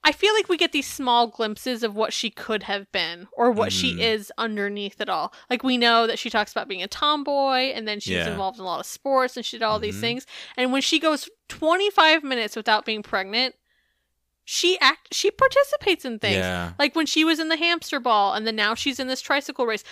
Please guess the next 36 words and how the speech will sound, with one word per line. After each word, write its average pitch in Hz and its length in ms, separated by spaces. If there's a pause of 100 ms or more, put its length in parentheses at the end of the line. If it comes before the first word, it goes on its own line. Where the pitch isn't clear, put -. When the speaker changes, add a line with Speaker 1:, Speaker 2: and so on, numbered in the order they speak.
(100)
Speaker 1:
People 392 320
without 311 460
nineteen 269 560
fucking 262 400
kids 214 580
don't 220 280
do 220 180
these 202 260
things. 185 420 (120)
Speaker 2:
Mm-hmm. 98 220
Speaker 1:
And 240 180
then 240 240 (180)
let's, 262 320 (220)
it's 294 400
just - 160
kind 330 140
of 320 80
funny 359 260
to 302 60
see 302 200
her, 285 160
like, 254 180
out 247 220
there 254 220
in 254 60
her, 254 320 (340)
in 240 140
her 254 120
B 254 220
B 285 180
S, 320 460 (420)
Speaker 2:
<laughs> 131 140
Speaker 1:
like, 247 280
on 240 300
a 294 60
tricycle, 254 1040